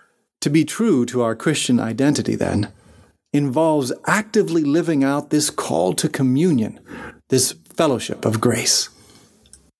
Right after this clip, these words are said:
We can find and build this fellowship in many ways,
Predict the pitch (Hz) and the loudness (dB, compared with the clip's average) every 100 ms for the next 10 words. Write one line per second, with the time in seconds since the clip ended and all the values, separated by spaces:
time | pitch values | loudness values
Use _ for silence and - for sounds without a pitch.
0 | _ _ _ _ - 196 208 254 - 139 | _ _ _ _ -2 0 2 0 0 0
1 | 156 170 131 113 131 151 147 - 131 117 | 0 0 0 2 2 2 0 -2 0 0
2 | 120 151 151 147 139 151 160 160 165 104 | 0 0 0 0 2 2 2 2 0 0
3 | 98 - | -2 -6